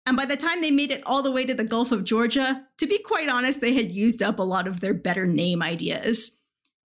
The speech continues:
I should say, for the sake of clarity, these are the names that European explorers gave them. Coast Salish people who'd been living in the territory for a very long time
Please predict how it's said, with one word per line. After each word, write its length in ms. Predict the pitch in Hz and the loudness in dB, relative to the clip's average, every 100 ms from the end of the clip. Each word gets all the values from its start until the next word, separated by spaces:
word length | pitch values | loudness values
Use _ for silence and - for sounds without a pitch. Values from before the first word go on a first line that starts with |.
| _ | _
I 140 | 247 349 | -4 -2
should 240 | 415 311 | -4 -4
say, 320 | - 311 294 | -2 0 0
for 360 | 302 - 262 262 | -2 -2 0 2
the 120 | 254 | 0
sake 280 | 254 247 226 | 0 0 0
of 120 | 220 | -4
clarity, 600 | - 202 190 180 - 214 _ _ _ _ | -2 -2 0 -2 -6 -8 _ _ _ _
these 320 | 214 277 359 | -2 0 2
are 80 | 403 | 2
the 120 | 359 | 2
names 420 | 311 269 269 262 254 | 2 4 2 2 0
that 220 | 214 202 | -2 0
European 720 | 202 254 285 277 254 233 220 | 0 2 2 0 -2 0 0
explorers 800 | 180 - - 247 254 214 190 - | -2 -6 -2 2 2 2 0 -4
gave 340 | - - 175 - | -4 -6 -6 -12
them. 360 | - 262 220 - _ _ _ | -4 0 0 -4 _ _ _
Coast 360 | 247 220 220 - | 0 0 0 0
Salish 400 | 381 381 302 285 | 0 0 0 2
people 380 | 285 277 254 254 | 0 2 0 2
who'd 220 | 247 202 | 0 0
been 180 | 220 208 | 0 2
living 240 | 202 202 | 0 0
in 80 | 190 | 0
the 80 | 185 | -2
territory 560 | 202 190 190 196 190 | 0 0 -2 -2 -4
for 160 | 190 196 | -2 -2
a 80 | 185 | -2
very 380 | 196 330 320 294 | -2 0 0 2
long 280 | 262 247 240 | 2 0 2
time 460 | 220 190 185 202 | 0 0 -2 -6